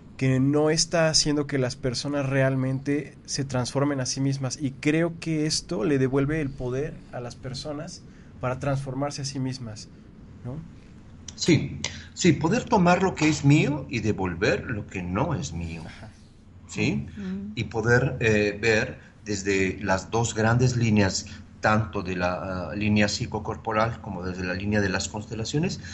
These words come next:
Speaker 2: el poder transformar lo eminentemente humano. Poder aceptar lo que es nuestro, ¿verdad? Lo que es, eh, profundamente mundano, lo que es, eh, lo, lo que es mío,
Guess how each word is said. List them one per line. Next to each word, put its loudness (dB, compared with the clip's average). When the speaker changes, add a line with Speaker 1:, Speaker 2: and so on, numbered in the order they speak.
Speaker 2:
el 4
poder 4
transformar 2
lo -2
eminentemente 0
humano. -8
Poder 2
aceptar 4
lo 0
que 0
es -2
nuestro, -2
¿verdad? -2
Lo 2
que 4
es, 2
eh, 4
profundamente 4
mundano, 2
lo -4
que 6
es, 2
eh, -4
lo, -4
lo 0
que 2
es 2
mío, 6